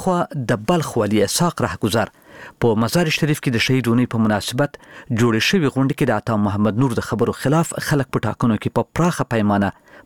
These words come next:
برخه اخیستلو ته راوبلل. د جمعیت ګوند اجرایه مشر په افغانستان کې روانه ناامني د بهرنیو هیوادونو د ګټو د تامین اصلي عامل بولي. مجیب الرحمن حبیبزی له مزار شریفه راپور لري.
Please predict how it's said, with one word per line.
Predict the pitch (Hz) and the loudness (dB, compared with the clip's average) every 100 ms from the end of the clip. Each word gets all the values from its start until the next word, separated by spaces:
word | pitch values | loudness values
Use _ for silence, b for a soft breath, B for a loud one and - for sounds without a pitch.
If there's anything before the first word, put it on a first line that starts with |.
| 113 | 0
برخه | 117 - | 0 0
اخیستلو | 117 - 135 - 123 95 | -2 0 -2 0 -2 0
ته | 107 | 0
راوبلل. | 98 95 107 101 B B B B B | 0 2 2 0 B B B B B
د | 131 | 0
جمعیت | 135 123 131 - | 2 2 2 0
ګوند | 131 131 | -2 0
اجرایه | 123 123 131 139 | 0 2 2 2
مشر | 127 139 - | 0 -2 -2
په | 117 | -2
افغانستان | - 113 - 151 135 - | 0 0 0 0 0 0
کې | 139 - - - - 123 | -2 -4 -18 -12 -2 0
روانه | 120 151 131 | 2 2 2
ناامني | 107 98 107 92 131 | 2 2 2 2 0
د | 110 | 0
بهرنیو | 107 113 127 165 110 | 0 2 2 2 2
هیوادونو | 104 110 127 127 98 | 0 2 2 0 0
د | 101 104 | -2 0
ګټو | 160 - 107 | -2 0 -2
د | - | 0
تامین | 110 107 120 120 - 101 | -2 2 2 0 -4 -4
اصلي | - 120 107 b b 123 | -2 0 -2 b b 0
عامل | 127 107 78 | 2 0 0
بولي. | 95 98 - b b 123 | 0 -2 -4 b b -2
مجیب | 120 104 | 0 0
الرحمن | 101 - 135 135 | -2 0 0 0
حبیبزی | 139 131 - 151 | 0 0 0 0
له | 151 117 | 2 0
مزار | 110 98 - | 0 -2 -2
شریفه | 117 110 139 - 156 | -2 0 -2 -2 -2
راپور | - - - | -2 -4 -6
لري. | - | -8